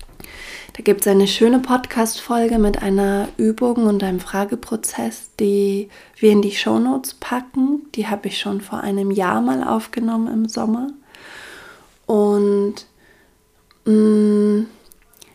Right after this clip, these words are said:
es ist einfach für mich, dieser Purpose ist einfach so wie, ähm, so eine innere Gewissheit, was für mich hier sinnvoll ist und mich mit Sinn erfüllt und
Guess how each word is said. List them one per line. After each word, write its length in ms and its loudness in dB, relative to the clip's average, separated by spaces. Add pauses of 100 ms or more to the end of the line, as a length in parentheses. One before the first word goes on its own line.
(120)
es 120 -4
ist 260 -2
einfach 380 -2
für 160 -6
mich, 260 2
dieser 260 -2
Purpose 760 -2
ist 100 -12
einfach 300 -4
so 320 -6
wie, 520 0 (200)
ähm, 600 0
so 140 -6
eine 140 -2
innere 540 4
Gewissheit, 1040 -2 (720)
was 240 0
für 120 -4
mich 300 0
hier 680 -2 (280)
sinnvoll 600 2
ist 420 -6
und 180 -8
mich 200 -6
mit 160 -8
Sinn 180 -6
erfüllt 600 -8
und 320 -10